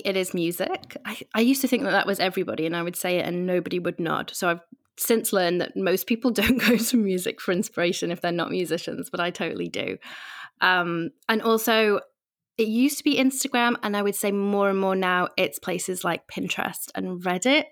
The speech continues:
where the content is just a little bit different to what everyone else is seeing,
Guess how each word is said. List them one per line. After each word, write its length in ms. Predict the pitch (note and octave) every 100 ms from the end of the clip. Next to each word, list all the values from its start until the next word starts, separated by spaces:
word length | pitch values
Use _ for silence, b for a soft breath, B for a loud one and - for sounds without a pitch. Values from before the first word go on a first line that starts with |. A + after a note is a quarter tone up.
| B B B _
where 300 | G3 G3 F#3
the 80 | F#3
content 400 | - F#3+ F#3+ F3+
is 100 | F3+
just 160 | A3+ A#3
a 40 |
little 140 | A#3
bit 160 | - -
different 420 | E3+ - F3 C#3+
to 180 | - F#3
what 180 | F3 -
everyone 300 | F3+ F3+ F3
else 240 | E3+ -
is 100 | F3+
seeing, 520 | - F3+ E3 - E3